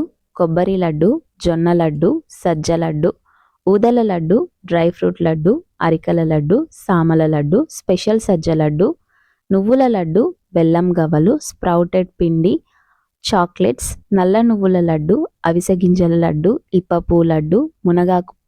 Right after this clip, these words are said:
లడ్డు, మునగాకు పొడి, కరివేపాకు పొడి, అవిసె గింజల పొడి, కారం, మిల్లెట్స్ పౌడర్.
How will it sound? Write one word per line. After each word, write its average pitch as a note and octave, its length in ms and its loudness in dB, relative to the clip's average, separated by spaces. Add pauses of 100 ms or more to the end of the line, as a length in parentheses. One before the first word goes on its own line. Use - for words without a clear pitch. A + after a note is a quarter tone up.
(140)
లడ్డు, E3 380 0 (560)
మునగాకు A3 460 0
పొడి, F3+ 320 -2 (240)
కరివేపాకు F3 680 -2
పొడి, E3+ 220 0 (200)
అవిసె E3+ 360 0
గింజల E3 340 0
పొడి, E3 280 0 (640)
కారం, F#3 380 0 (640)
మిల్లెట్స్ G3+ 540 0 (360)
పౌడర్. F3+ 440 0